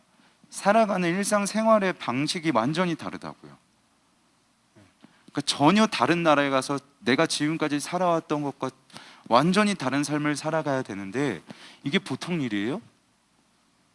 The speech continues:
쉽지 않아요. 외국에서 살다 온 친구들은 이걸 공감할 수 있을 것 같아요. 외국에서 내가, 어, 외국인으로서 살아가는 게 쉽지가 않아요. 그런데 살아남는 것도 쉽지 않는데,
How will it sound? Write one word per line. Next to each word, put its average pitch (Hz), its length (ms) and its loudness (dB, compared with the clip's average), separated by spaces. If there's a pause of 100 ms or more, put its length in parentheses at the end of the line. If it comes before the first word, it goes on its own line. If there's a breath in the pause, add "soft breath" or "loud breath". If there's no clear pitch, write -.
(400)
쉽지 - 360 -2
않아요. 101 600 -2 (320 soft breath)
외국에서 180 460 2
살다 190 340 2
온 185 100 2
친구들은 156 520 -2
이걸 120 180 0
공감할 147 520 0
수 113 140 -6
있을 123 240 -4
것 117 140 -8
같아요. 82 480 -14 (640 loud breath)
외국에서 170 560 0
내가, 135 500 0 (440 soft breath)
어, 104 180 -4
외국인으로서 165 920 0
살아가는 175 560 -2
게 135 380 -4
쉽지가 294 500 -4
않아요. 98 480 -8 (540 loud breath)
그런데 180 320 2
살아남는 180 760 6
것도 165 220 0
쉽지 - 300 -4
않는데, 110 720 -4